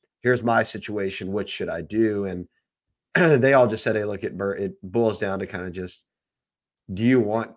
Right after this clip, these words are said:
do you, are you in the right fit, or do you need to showcase yourself more?" And I think for the case of Daniels, that's what it was. It was, "I wanna go to the S E C. I wanna play at the highest level. I wanna showcase it to a higher degree than Arizona State." Uh, Bo Nix was a guy who's leaving Auburn. I mean, that's a good school,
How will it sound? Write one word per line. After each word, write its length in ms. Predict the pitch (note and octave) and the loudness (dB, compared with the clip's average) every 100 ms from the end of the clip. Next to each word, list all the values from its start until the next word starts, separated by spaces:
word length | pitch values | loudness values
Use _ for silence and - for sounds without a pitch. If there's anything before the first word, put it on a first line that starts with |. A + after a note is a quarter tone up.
| - F#2 | -12 0
do 80 | A#2+ | 2
you, 240 | B2 B2 | 4 4
are 100 | A#2 | 4
you 160 | B2+ A#2+ | 4 6
in 180 | B2 C#3 | 4 2
the 100 | C#3 | -2
right 300 | B2 B2+ A#2+ | 2 2 0
fit, 340 | - - C#3 D3+ | -4 -2 0 0
or 120 | G#2 | -2
do 100 | A2 | 0
you 80 | A#2 | 0
need 160 | A2+ | 0
to 80 | G2 | -2
showcase 580 | - - G2 - F#2+ - | -6 -6 -6 -4 -8 -8
yourself 400 | F#2 - F2+ - | -10 -8 -8 -4
more?" 220 | A2+ D3 | 0 2
And 80 | B2+ | 2
I 100 | C3 | 0
think 180 | C3 A#2+ | -2 -4
for 120 | B2 | -4
the 60 | |
case 240 | G#2+ A#2+ A2 | 0 0 0
of 120 | F#2 | -4
Daniels, 480 | A2 A2+ A#2 G2+ F#2 | 0 0 0 -4 -2
that's 260 | G2+ F#2+ | -4 -4
what 100 | F#2 | -10
it 100 | F2 | -10
was. 420 | D2+ F2+ F2+ E2+ F2 | -8 -8 -8 -8 -10
It 80 | D#2+ | -8
was, 200 | F2 - _ _ _ _ | -10 -10 _ _ _ _
"I 140 | A#2 | 4
wanna 220 | B2+ A#2 G#2 | 4 4 2
go 100 | G#2+ | 0
to 60 | |
the 120 | G2 G2+ | 0 -4
S 180 | F#2 F#2 | -4 -8
E 40 | |
C. 200 | - G#2 | -6 0
I 100 | G#2 | 0
wanna 160 | A2 G2+ | 0 -4
play 160 | G#2+ | -8
at 60 | G2 | -8
the 80 | F#2+ | -6
highest 320 | G2 F#2+ - | -6 -6 -6
level. 280 | F#2 F2 F#2 | -6 -4 -4
I 100 | G2+ | -2
wanna 160 | G2+ F#2 | -4 -8
showcase 540 | - F#2+ F#2 F2+ - | -6 -6 -4 -6 -6
it 120 | F2+ _ _ _ _ _ _ - | -10 _ _ _ _ _ _ 2
to 120 | A#2+ | 4
a 40 | |
higher 320 | G#2+ B2 A#2+ A2+ | 6 6 6 4
degree 420 | G#2+ F#2+ G#2 G2 | 2 -2 -4 -4
than 140 | F#2 | -6
Arizona 480 | F2+ F#2 F2+ F2+ F2 | -4 -4 -4 -6 -10
State." 440 | F2 - F#2+ F2+ - _ _ _ _ | -8 -4 -2 -2 -4 _ _ _ _
Uh, 260 | - F#2 F2+ | -2 2 2
Bo 200 | G2 B2+ | 4 4
Nix 260 | B2 D3 - | 6 2 -2
was 100 | A2+ | 0
a 40 | |
guy 120 | A2+ | 2
who's 80 | C3 | 2
leaving 220 | C3 D3 | 0 -2
Auburn. 400 | G2 C3+ D#3+ G#2+ | 2 2 2 0
I 40 | A2 | 0
mean, 120 | A2 | 0
that's 160 | B2 B2 | -2 -6
a 60 | |
good 220 | F#2+ G2+ | -4 -4
school, 540 | D#2+ - F3 B2+ F2 | -6 4 4 6 2